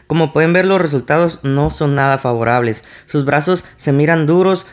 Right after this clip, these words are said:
con una forma extraña, como si tuviese implantes en los bíceps. Como pueden ver, se miraba muchísimo mejor antes de utilizar Sintol en sus brazos.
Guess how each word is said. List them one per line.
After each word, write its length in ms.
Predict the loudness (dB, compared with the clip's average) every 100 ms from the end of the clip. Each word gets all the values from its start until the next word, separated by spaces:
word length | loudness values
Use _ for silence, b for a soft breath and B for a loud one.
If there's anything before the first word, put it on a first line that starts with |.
| B
con 140 | 0
una 180 | 0 0
forma 240 | 0 -2 -2
extraña, 580 | -2 -2 0 0 -2
como 180 | -2 -2
si 120 | -2
tuviese 400 | -2 0 0 0
implantes 580 | -2 0 0 0 0 -2
en 80 | -2
los 140 | -2
bíceps. 440 | -2 -4 -6 -10 -16 B B _
Como 240 | 0 0 2
pueden 200 | 0 2
ver, 160 | 0
se 180 | -2 -4
miraba 360 | 0 0 2 2
muchísimo 680 | 0 -4 -4 -4 0 0 0
mejor 340 | -2 0 0
antes 340 | 0 -2 -2
de 80 | -2
utilizar 460 | -2 -2 -2 -2 -2
Sintol 440 | -4 -2 0 0
en 80 | 0
sus 200 | -4 -4
brazos. 440 | -2 -2 -6 -14